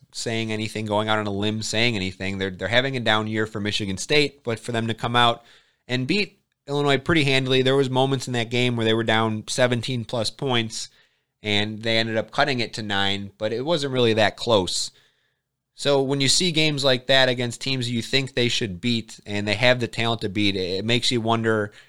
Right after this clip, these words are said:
if, if they have the, the, what it takes to go on a long run in the N C double A tournament. Are they gonna be one of those teams that loses in the first or second round and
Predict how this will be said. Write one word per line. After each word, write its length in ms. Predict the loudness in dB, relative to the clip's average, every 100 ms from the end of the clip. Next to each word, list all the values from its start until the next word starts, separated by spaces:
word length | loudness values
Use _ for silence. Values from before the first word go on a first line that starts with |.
| -4
if, 360 | -2 -2 -10 -20 _ _ _ -20 _
if 220 | -8 -2
they 160 | 2 4
have 300 | 4 2 2
the, 120 | -2 -4 _ _
the, 200 | 0 0
what 200 | 0 -2
it 100 | -2
takes 340 | -2 0 0 -4
to 60 |
go 180 | -2 0
on 100 | 2
a 60 | 4
long 260 | 4 4
run 240 | 4 4 2
in 160 | 0
the 140 | -2 -2
N 80 | -2
C 120 | -2
double 200 | 0 0
A 80 | -2
tournament. 360 | -4 -4 -2
Are 120 | 0
they 180 | 4 4
gonna 140 | 4 0
be 100 | 0
one 120 | 0
of 60 |
those 160 | 0 -2
teams 380 | 0 -2 -2 0
that 200 | 2 2
loses 440 | 0 2 2 0
in 80 | -2
the 140 | -6 -8 _
first 280 | -4 -2 -2
or 60 |
second 340 | 0 0 0 0
round 360 | 2 4 4
and 180 | 0 -4